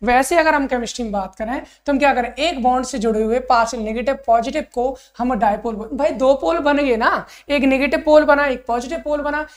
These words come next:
इसको हम बोलेंगे डायपोल। इतनी बात समझ में आई? सर अगर इतनी बात समझ में आ गई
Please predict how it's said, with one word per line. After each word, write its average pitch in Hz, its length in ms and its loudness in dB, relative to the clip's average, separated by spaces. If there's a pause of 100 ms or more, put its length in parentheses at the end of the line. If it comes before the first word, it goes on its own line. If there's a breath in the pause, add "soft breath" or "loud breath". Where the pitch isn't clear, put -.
(140 loud breath)
इसको 302 240 -4
हम 247 100 0
बोलेंगे 214 400 -2
डायपोल। 202 520 -2
इतनी - 1400 -16
बात 233 160 -2
समझ 247 200 -10
में 254 60 -8
आई? 254 80 -10 (220 soft breath)
सर 233 180 -6
अगर - 340 -6
इतनी 320 340 2
बात 220 240 4
समझ 196 300 -8
में 185 140 -10
आ 170 140 -10
गई 214 340 -8